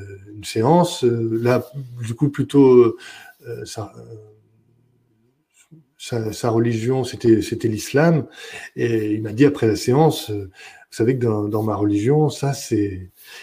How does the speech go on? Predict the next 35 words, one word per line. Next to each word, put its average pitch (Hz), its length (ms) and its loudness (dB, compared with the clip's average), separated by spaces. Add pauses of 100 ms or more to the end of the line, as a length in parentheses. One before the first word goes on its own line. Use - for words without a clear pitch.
(160)
il 113 80 -4
l'a 113 100 2
fait 160 180 4
quand 160 120 4
même. 113 300 2 (100)
Mais 113 380 0
c'est, 110 280 0
euh... 101 280 -4 (180)
et 104 140 -2
d'ailleurs, 113 300 2
il 107 120 0
avait, 117 320 4
euh, 104 240 -4 (260)
il 120 100 -6
était 110 280 -4
dans 113 240 -2
un 107 60 0
état 104 200 -6
profond 143 500 -4
qu'il 120 140 -2
avait 104 360 -2
adoré. 123 460 2
Donc, 147 200 2
il, 110 140 0 (120)
il 123 120 -8
avait 107 280 -2 (420)
mis 117 140 -2
beaucoup 143 240 4
de 165 60 0
temps 139 140 0
avant 120 120 2
de 113 80 -4
commencer 117 400 -2
à 113 60 2
me 104 240 -8